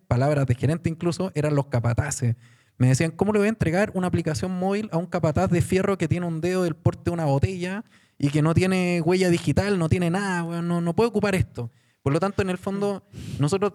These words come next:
íbamos a terreno y teníamos que capacitar respecto a cómo usar un tablet o cómo usar un, un smartphone.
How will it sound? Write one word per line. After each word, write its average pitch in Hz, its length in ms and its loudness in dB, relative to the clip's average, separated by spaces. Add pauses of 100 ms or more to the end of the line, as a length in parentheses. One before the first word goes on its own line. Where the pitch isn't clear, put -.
íbamos 196 320 2
a 180 40 2
terreno 214 440 2
y 160 120 0
teníamos 175 320 0
que 170 120 -4
capacitar 156 760 0
respecto 165 480 2
a 147 60 -2
cómo 196 220 2
usar 190 240 0
un 170 140 2
tablet 185 420 0
o 151 80 0
cómo 170 200 -2
usar 175 180 0
un, 165 180 0 (140)
un 147 200 2
smartphone. 117 520 2